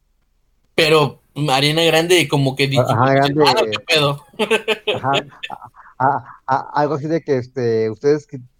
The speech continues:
Speaker 2: te quieres sentir viejo, así luce ahorita <laughs> Ariana Grande. Y, y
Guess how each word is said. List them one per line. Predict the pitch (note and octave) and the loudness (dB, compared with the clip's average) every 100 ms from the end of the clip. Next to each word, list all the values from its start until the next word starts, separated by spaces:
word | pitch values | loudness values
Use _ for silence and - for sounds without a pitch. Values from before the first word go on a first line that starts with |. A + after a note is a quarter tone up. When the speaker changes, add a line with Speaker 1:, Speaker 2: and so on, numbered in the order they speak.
| _ _ _ | _ _ _
Speaker 2:
te | - C3 | -8 -4
quieres | E3 F3+ | -2 -2
sentir | C3 D#3 | -4 -4
viejo, | C3+ C3+ F#3 F#3 - | 0 0 -2 -6 -8
así | A#2+ D3+ | -10 -8
luce | D3 F3 F3 | -6 -6 -2
ahorita | C#3+ D3 - - - - | -2 -2 -4 -10 -10 -10
<laughs> | |
Ariana | - C3+ C3 | -8 -6 -4
Grande. | - D3 _ _ - | -4 -6 _ _ -18
Y, | |
y | A#2+ | -18